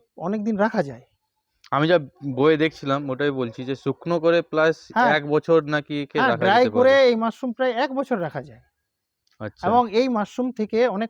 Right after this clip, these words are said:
Speaker 1: প্রোডাক্ট তৈরি করা যায়, এবং যেমন ধরুন, আমাদের আচার, কাসুন্দি, চাটনি,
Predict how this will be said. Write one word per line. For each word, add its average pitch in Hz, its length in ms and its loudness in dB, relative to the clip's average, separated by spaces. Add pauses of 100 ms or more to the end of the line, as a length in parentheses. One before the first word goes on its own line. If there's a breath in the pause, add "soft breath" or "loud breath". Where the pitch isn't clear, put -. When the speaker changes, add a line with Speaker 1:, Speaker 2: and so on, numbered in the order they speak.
Speaker 1:
প্রোডাক্ট 285 340 -2
তৈরি 180 200 2
করা 143 240 -8
যায়, 135 220 -18 (100)
এবং 175 300 -8 (540)
যেমন 208 260 -4
ধরুন, 214 260 -2
আমাদের 196 360 0
আচার, 170 560 -2
কাসুন্দি, 170 760 -6
চাটনি, 160 520 -8